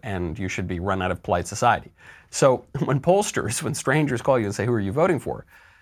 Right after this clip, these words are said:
you might be a little more reticent to give your answer. A way to give a little distance here is to say, "Hey, who do you think your neighbors are voting for? What's your sense of what's going on?" And a plurality, according to this survey,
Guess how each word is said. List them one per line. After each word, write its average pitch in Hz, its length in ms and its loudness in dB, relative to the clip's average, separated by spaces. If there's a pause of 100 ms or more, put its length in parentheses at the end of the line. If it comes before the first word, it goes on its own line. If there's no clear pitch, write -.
(240)
you 147 100 4
might 196 240 6
be 202 100 4
a 165 40 8
little 160 180 4
more 131 220 4
reticent 123 540 2
to 98 60 -8
give 107 180 -2
your 95 180 0
answer. 117 380 -4 (1040)
A 123 40 2
way 127 200 6
to 131 60 2
give 123 140 2
a 120 40 4
little 107 260 2
distance 143 400 2
here 87 220 -2
is - 140 -6
to 107 100 -4
say, 87 340 -2 (500)
"Hey, 202 140 0
who 202 120 0
do 226 60 -8
you 339 80 0
think 269 240 -4
your 180 100 2
neighbors 101 500 0
are 69 60 -6
voting - 320 -12
for? - 300 -18 (640)
What's 202 260 0
your 165 120 4
sense - 460 0
of 82 80 -6
what's 95 160 -4
going 95 300 2
on?" - 220 -2 (800)
And 107 140 2
a 101 60 0
plurality, 170 760 2 (380)
according 113 340 0
to 131 80 -2
this 135 120 0
survey, 170 540 0